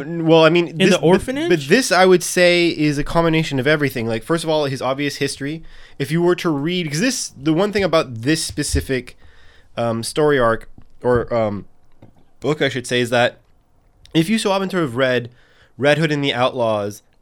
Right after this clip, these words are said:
Speaker 1: and then Red Hood and Arsenal, which is basically the two stories arcs that Jason's doing before this happens. That's the New
Speaker 2: Yeah.
Speaker 1: fifty-two.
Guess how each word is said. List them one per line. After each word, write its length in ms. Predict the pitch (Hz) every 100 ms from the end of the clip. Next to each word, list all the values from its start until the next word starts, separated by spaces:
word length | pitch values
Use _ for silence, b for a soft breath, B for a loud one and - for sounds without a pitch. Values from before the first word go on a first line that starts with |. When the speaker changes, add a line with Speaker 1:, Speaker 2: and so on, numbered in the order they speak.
| -
Speaker 1:
and 240 | 120 120
then 280 | 127 127 123
Red 260 | 123 135 135
Hood 140 | 143
and 100 | 131
Arsenal, 680 | 120 120 127 - 120 101 95 -
which 160 | 127
is 120 | 139
basically 420 | 120 147 147 151 139
the 100 | 123
two 280 | - 156
stories 640 | 143 - 135 135 127 120 - b b b
arcs 240 | 127 131 -
that 180 | 147
Jason's 400 | 120 135 131 123
doing 460 | 101 135 135 120 110
before 560 | 107 117 - 151 156 147
this 160 | 123
happens. 260 | 110 107 113
That's 200 | 147 -
the 80 | 160
New 140 | 143
Speaker 2:
Yeah. 60 | 120
Speaker 1:
fifty-two. 520 | 104 127 - 113